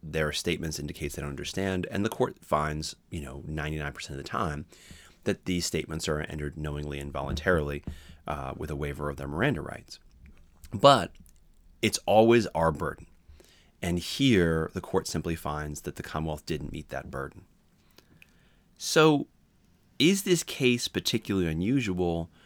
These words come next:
What could the officers have done differently, and what lessons are there for us going forward if you deal with somebody who is intoxicated or, uh, they have some kind of mental deficit or they're injured or whatever?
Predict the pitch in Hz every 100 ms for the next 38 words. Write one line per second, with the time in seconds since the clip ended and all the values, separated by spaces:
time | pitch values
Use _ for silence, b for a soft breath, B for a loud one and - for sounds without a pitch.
0 | b b b 95 113 131 127 104 90 87
1 | - 82 85 73 78 78 98 - 95 78
2 | 76 82 113 - 87 87 98 - 85 -
3 | - 76 78 80 78 76 - 90 85 -
4 | 80 78 - - - b b - 82 78
5 | - 165 151 85 76 - B B B B
6 | 117 98 98 117 214 95 82 78 76 -
7 | 78 73 78 - 92 80 76 b b b
8 | b 85 85 80 - 80 - - 82 78
9 | 76 76 B B B - 82 80 78 78
10 | - _ - 73 73 - - - 85 82
11 | 78 - 80 76 73 - 82 80 80 69
12 | - 80 82 78 82 - - 78 76 -
13 | 73 73 - 76 73 69 73 73 73 69
14 | -